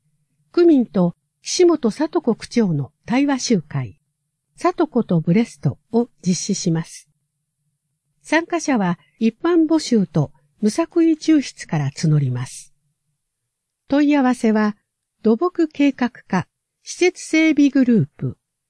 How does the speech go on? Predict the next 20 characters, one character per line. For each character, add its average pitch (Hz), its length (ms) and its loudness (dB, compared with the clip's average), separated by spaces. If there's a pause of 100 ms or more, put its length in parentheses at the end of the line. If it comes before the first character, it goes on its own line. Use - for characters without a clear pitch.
(120)
都 247 140 0
市 - 180 -14
計 349 180 -2
画 320 300 -2
道 262 220 2
路 135 160 -6
担 233 260 -2
当 208 320 -2
へ。 139 240 -6 (1400)
日 254 280 2
時、 131 180 -8 (840)
丸 269 260 0
一、 247 420 -4 (420)
十 311 260 4
一 320 240 0
月 294 260 0
二 285 160 4
十 185 240 0
六 156 240 -2
日 180 380 -2